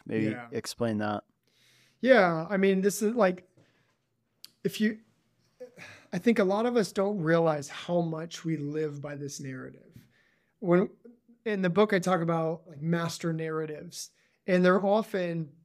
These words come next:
Speaker 2: they're often unseen, they're more implicit. But if you grow up in America, the water that you're swimming in, the air that you're breathing, is that the goal is individual happiness.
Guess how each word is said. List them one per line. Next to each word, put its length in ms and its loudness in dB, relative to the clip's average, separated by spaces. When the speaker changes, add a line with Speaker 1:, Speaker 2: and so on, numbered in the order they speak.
Speaker 2:
they're 180 4
often 300 0
unseen, 640 0
they're 120 -2
more 220 -2
implicit. 720 -4
But 160 0
if 160 -2
you 80 6
grow 240 6
up 100 0
in 80 4
America, 800 -2
the 280 -2
water 580 0
that 160 -4
you're 140 -2
swimming 500 -2
in, 140 -20
the 200 -10
air 240 6
that 120 4
you're 160 6
breathing, 720 0
is 140 0
that 220 0
the 240 2
goal 580 4
is 160 4
individual 680 0
happiness. 760 -12